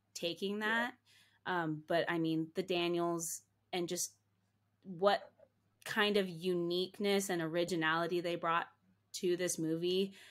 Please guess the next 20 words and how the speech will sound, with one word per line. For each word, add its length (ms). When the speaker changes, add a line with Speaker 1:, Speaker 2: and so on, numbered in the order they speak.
Speaker 1:
is 500
incredible. 680
I 180
was 200
not 200
expecting 880
a 380
multiversal 1600
kung 440
fu 760
comedy 1120
that 260
also 380
wants 360
to 100
rip 240
my 160
heart 260
in 80
half. 420